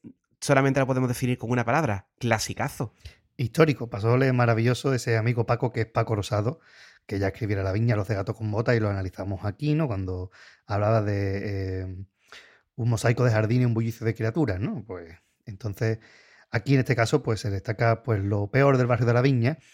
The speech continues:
Speaker 2: y dice, "Yo no muero por La Viña, yo vivo en La Viña".
Speaker 1: Exacto.
Speaker 2: Que es una frase muy, muy, muy interesante. Y un pasodoble que, bueno, que Antonio Martín aquí lo que hace es amoldar al pasodoble la estructura que venía haciendo los tangos de La Viña, de darle ese final guerrillero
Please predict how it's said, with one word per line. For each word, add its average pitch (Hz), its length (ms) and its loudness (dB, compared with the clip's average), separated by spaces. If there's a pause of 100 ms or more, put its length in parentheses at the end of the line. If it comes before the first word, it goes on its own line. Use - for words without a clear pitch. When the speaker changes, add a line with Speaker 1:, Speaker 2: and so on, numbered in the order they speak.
(300)
Speaker 2:
y 123 80 -2
dice, 117 480 2
"Yo 127 200 2
no 131 60 4
muero 127 180 4
por 120 120 4
La 120 60 4
Viña, 131 200 2
yo 123 200 4
vivo 123 260 4
en 110 80 2
La 110 80 2
Viña". 95 360 -4 (120)
Speaker 1:
Exacto. - 460 -4
Speaker 2:
Que 110 140 -10
es 95 60 -6
una 117 160 2
frase 120 400 2
muy, 113 320 0
muy, 104 480 -4 (400)
muy 139 160 4
interesante. 92 520 -4
Y - 20 0
un 123 100 2
pasodoble 135 340 2
que, 117 200 0
bueno, 147 240 0
que 98 220 -6
Antonio 95 220 -4
Martín 135 240 0
aquí 131 180 -4
lo 123 120 0
que 127 80 0
hace 123 180 0
es 135 80 4
amoldar 113 340 4
al 127 140 4
pasodoble 127 340 -2
la 131 80 0
estructura 117 440 -4
que - 80 -8
venía 113 200 -2
haciendo 120 360 -4
los 113 100 -2
tangos 113 320 -2
de 120 60 4
La 120 80 2
Viña, 135 280 -2 (440)
de 117 140 2
darle 113 300 2
ese 117 180 -2
final 117 340 0
guerrillero 120 720 4